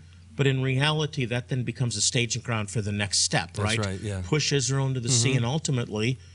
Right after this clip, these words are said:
Speaker 1: world domination. They've said it so clearly.
Speaker 2: Yeah.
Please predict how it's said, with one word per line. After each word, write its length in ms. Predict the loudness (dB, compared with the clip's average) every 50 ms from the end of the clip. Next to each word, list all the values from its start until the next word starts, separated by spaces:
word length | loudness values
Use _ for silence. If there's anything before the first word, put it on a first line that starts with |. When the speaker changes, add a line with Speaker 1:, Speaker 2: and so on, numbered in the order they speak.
| -20 -20 -20 -20 -18 -10
Speaker 1:
world 360 | -2 0 2 4 4 2 2
domination. 560 | 2 0 2 0 0 0 0 0 0 0 0
They've 160 | 0 0 2 2
said 220 | 4 4 4 2
it 100 | 2 0
so 180 | 2 2 2 2
clearly. 440 | 0 -2 0 0 2 2 2 2
Speaker 2:
Yeah. 160 | 2 0 0